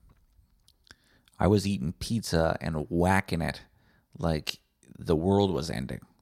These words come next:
'Cause realistically, that's what I would do. If I found out that the nukes were getting launched tomorrow,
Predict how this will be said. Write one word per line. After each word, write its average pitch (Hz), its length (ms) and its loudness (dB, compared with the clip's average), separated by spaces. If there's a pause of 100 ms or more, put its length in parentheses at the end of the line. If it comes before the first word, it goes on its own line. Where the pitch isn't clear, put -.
(1160)
'Cause 175 160 6
realistically, 123 600 6
that's 85 220 0
what 80 100 2
I 78 100 2
would 69 180 -4
do. - 180 -6
If - 160 0
I 147 80 6
found 147 240 2
out 139 140 4
that 113 100 2
the 101 60 4
nukes 98 520 2
were 101 120 -2
getting 98 260 2
launched 95 540 2
tomorrow, 92 580 2